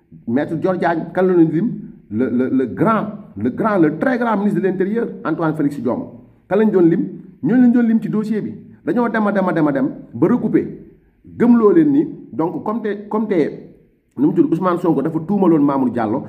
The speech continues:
Mamour Diallo moo def lii pour fayu. Comment le faire maintenant? Ils vont essayer de faire un scénario qu'ils vont donner à un scénario. Boo ko bindee pare, théâtre, boo ko bindee pare, koo koy jox? Comédien. Quand tu écris un scénario, boo demee ba koy jox, comédien nga koy jox.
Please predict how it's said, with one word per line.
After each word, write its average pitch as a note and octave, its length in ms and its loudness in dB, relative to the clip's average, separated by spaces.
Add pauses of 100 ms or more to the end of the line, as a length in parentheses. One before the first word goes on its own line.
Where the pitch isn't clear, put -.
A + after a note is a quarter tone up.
Mamour D3+ 300 2
Diallo C#3 260 0
moo C3 140 0
def B2+ 140 -4
lii B2 140 -2
pour A#2 140 -4
fayu. G2 220 -4 (300)
Comment F#3+ 240 0
le E3 100 2
faire D#3 180 -2
maintenant? B2+ 420 -2
Ils C3+ 60 0
vont C#3+ 240 -2
essayer E3 320 0
de A#2+ 120 -4
faire D#3+ 380 -2
un C#3 120 0
scénario A2+ 500 -2 (180)
qu'ils D#3+ 140 4
vont C#3+ 160 0
donner D3 340 0
à A#2 240 -6
un D3 200 2 (220)
scénario. F3 380 4
Boo D#3 120 2
ko F3 80 -4
bindee D3 240 2
pare, A2 160 -6
théâtre, C3+ 280 -4
boo B2 120 -2
ko D#3+ 40 -6
bindee C#3 200 0
pare, A2 140 -6
koo D#3 120 -4
koy B2+ 160 -4
jox? B2+ 100 -6
Comédien. G#3 360 -2 (1500)
Quand G#3+ 180 2
tu A3+ 80 2 (100)
écris G3+ 340 0
un E3+ 100 4
scénario, C#3 500 2 (640)
boo D3 220 2
demee F#3 180 2
ba F3 80 -2
koy E3 180 0
jox, A#2 140 -2 (140)
comédien E3 400 0
nga B2+ 80 -2
koy G2+ 180 -4
jox. D#2+ 140 -8